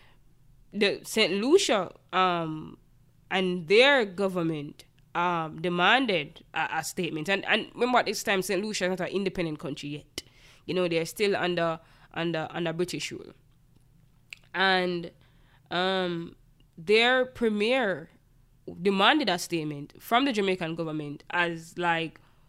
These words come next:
why is, why, why is he banned?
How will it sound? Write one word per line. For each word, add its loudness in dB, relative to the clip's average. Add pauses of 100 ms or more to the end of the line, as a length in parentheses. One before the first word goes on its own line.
(840)
why 8 (120)
is, -2
why, 2 (120)
why 2
is 0
he -4
banned? -8